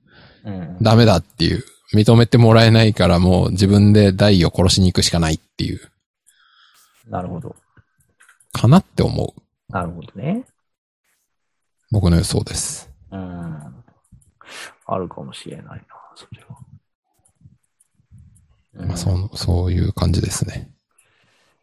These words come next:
Speaker 1: 結構不思議な、不思議なシーンだった
Speaker 2: うん。
Speaker 1: とこですよね。
Speaker 2: まあ、これあれでしょうね。逆に言うと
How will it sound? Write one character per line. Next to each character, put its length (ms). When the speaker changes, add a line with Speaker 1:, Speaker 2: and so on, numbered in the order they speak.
Speaker 1:
結 180
構 480
不 100
思 80
議 180
な、 400
不 100
思 100
議 100
な 120
シ 200
ー 100
ン 100
だ 140
っ 0
た 240
Speaker 2:
う 40
ん。 240
Speaker 1:
と 120
こ 120
で 120
す 180
よ 140
ね。 600
Speaker 2:
ま 80
あ、 40
こ 140
れ 100
あ 100
れ 120
で 120
し 140
ょ 80
う 40
ね。 180
逆 300
に 120
言 80
う 20
と 380